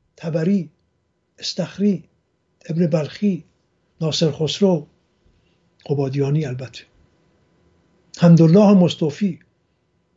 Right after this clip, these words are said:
رضا قلی خان هدایت، میرزا مهدی خان استرآبادی، میرزا آقاخان کرمانی، احمد کسروی و صدها نام بزرگ دیگر،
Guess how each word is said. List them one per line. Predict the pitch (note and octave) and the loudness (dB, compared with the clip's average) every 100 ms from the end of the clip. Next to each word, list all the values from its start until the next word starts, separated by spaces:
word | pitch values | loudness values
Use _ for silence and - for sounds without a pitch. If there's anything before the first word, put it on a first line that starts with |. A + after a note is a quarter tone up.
| _ _ _ _ | _ _ _ _
رضا | D#3+ D#3 F3 | 0 4 4
قلی | F3 E3 | 2 -2
خان | D3 G3 | -2 -2
هدایت، | G3+ D#3 D#3 D#3 F#3+ E3+ _ _ _ _ _ | -2 -2 -4 -2 -2 -2 _ _ _ _ _
میرزا | E3 D3+ E3+ | -6 -2 0
مهدی | D#3+ - E3 | -2 -6 -12
خان | - F#3+ F#3+ F#3 F3+ _ _ _ - | -6 -2 0 -2 -4 _ _ _ -14
استرآبادی، | - F3 D#3 D3+ D3 D3 G3 F3 - _ _ _ _ _ _ | -8 -6 -4 -4 -6 -4 -4 -4 -8 _ _ _ _ _ _
میرزا | D#3+ D3 F3 | -4 0 0
آقاخان | D3+ D3 - G3 | 0 -4 -2 0
کرمانی، | G3 E3 D3 D3 F3 F3+ - | 2 0 -4 -2 0 0 -4
احمد | E3+ D3 F3+ G3 | -6 0 0 0
کسروی | D3+ - D#3+ D#3 F3+ E3 _ - - - | -2 -8 -6 -2 -4 -4 _ -18 -12 0
و | F#3 | 2
صدها | G#3+ G#3 G#3 - C4 | 4 2 0 0 2
نام | A#3+ A3+ A3+ | 4 2 0
بزرگ | F#3+ F3 G#3 G3 | 0 0 0 -2
دیگر، | E3 E3+ G3 F3 | -2 0 0 -2